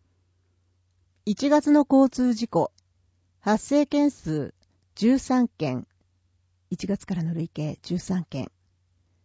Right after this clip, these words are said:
死者、一人。一月からの累計、一人。負傷者、十六人。一月からの累計、十六人。反射板、つけて示すべ、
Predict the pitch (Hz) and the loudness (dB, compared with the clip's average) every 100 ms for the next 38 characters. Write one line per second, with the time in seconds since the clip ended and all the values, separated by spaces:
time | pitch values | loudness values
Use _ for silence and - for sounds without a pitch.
0 | _ _ - - 285 - 185 143 - _ | _ _ -12 -4 -2 0 0 -2 -10 _
1 | _ - - 240 226 151 - _ _ _ | _ -20 0 2 2 -2 -8 _ _ _
2 | _ _ _ _ 185 185 190 - 175 170 | _ _ _ _ -12 -6 -8 -6 -6 -4
3 | 156 151 - 143 147 - _ - - 185 | -4 -6 -10 -12 -12 -12 _ -12 -6 -4
4 | - - _ _ _ _ _ _ _ _ | -6 -14 _ _ _ _ _ _ _ _
5 | _ _ - 233 - 302 285 - 165 123 | _ _ -6 -6 0 2 2 0 -2 -2
6 | - _ _ 190 220 262 269 269 247 170 | -4 _ _ 0 4 4 2 2 2 2
7 | 123 - _ _ _ _ _ _ - 180 | -2 -8 _ _ _ _ _ _ -10 -8
8 | 185 214 - 180 170 147 143 - 151 143 | -4 -6 -6 -6 -4 -4 -8 -10 -12 -12
9 | - _ - 170 185 180 196 175 127 - | -16 _ -6 -2 0 -2 -2 -2 -4 -8
10 | _ _ _ _ _ _ _ _ _ _ | _ _ _ _ _ _ _ _ _ _
11 | _ _ _ _ _ _ 180 180 196 208 | _ _ _ _ _ _ -4 -2 -2 0
12 | 202 202 202 202 208 _ _ _ - - | 0 2 2 0 -4 _ _ _ -14 0
13 | 269 - 214 - 185 185 208 - 190 156 | 0 2 0 0 0 0 0 -2 -2 -2
14 | 110 | -4